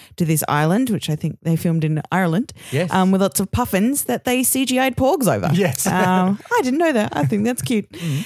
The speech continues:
Speaker 1: And, um, they have to prepare with the Resistance to battle with the First Order.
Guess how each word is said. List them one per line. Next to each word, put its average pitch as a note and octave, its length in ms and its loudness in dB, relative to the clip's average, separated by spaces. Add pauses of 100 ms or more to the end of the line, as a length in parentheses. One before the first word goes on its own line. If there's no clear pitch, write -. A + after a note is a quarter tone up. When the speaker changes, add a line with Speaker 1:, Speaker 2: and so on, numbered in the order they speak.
(260)
Speaker 1:
And, B3 640 2 (100)
um, G#3 280 2
they G#3 180 2
have G3+ 160 0
to G3 100 -2
prepare D3+ 460 0 (100)
with D3+ 120 -4
the D3 80 0
Resistance C#3+ 680 -2
to C#3 560 -2
battle C3 280 0
with C3 100 -2
the - 80 -4
First C#3 380 -4
Order. - 280 -8